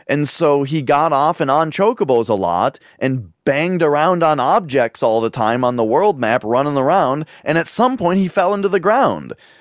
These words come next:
And then had to, like, think, "Okay, what exactly was I doing for the last minute of that?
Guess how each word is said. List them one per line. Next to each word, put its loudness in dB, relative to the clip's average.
And 0
then 2
had 2
to, 2
like, 2
think, -4
"Okay, 0
what -2
exactly -2
was 0
I 2
doing 0
for -4
the 0
last -2
minute 0
of -2
that? -2